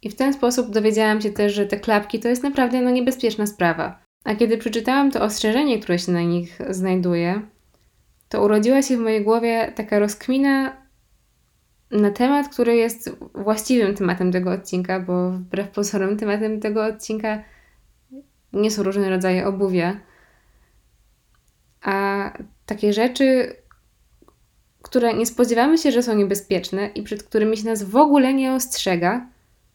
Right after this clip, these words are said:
a powinno się ostrzegać. Albo ujmując to w inne słowa, rzeczy, które powinny mieć taką etykietkę z ostrzeżeniem, a jej nie mają.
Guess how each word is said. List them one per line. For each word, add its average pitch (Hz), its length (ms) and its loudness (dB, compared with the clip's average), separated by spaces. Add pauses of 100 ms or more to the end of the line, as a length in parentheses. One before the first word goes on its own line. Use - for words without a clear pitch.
(260)
a 202 140 -2 (500)
powinno 240 540 4
się 180 200 -4
ostrzegać. - 720 -10 (720)
Albo 220 520 0 (600)
ujmując 226 540 0
to 226 100 -2 (300)
w 214 120 -16
inne 220 340 -2
słowa, 214 520 -2 (760)
rzeczy, 226 340 -2
które 233 200 0
powinny 226 440 2
mieć 226 240 0
taką 214 300 -2
etykietkę 226 560 2
z 208 60 -6
ostrzeżeniem, 185 760 0 (1300)
a 208 100 0
jej 202 160 4
nie 214 120 4
mają. 180 460 0